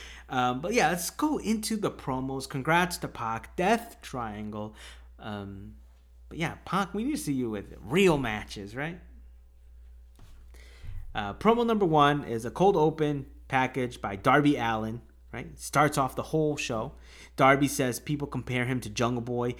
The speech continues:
He doesn't see it. Jungle Boy is too nice.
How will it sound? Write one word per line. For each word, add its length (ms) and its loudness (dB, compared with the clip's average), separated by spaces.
He 140 0
doesn't 260 2
see 320 -2
it. 180 -4
Jungle 280 2
Boy 240 2
is 100 -2
too 200 0
nice. 500 0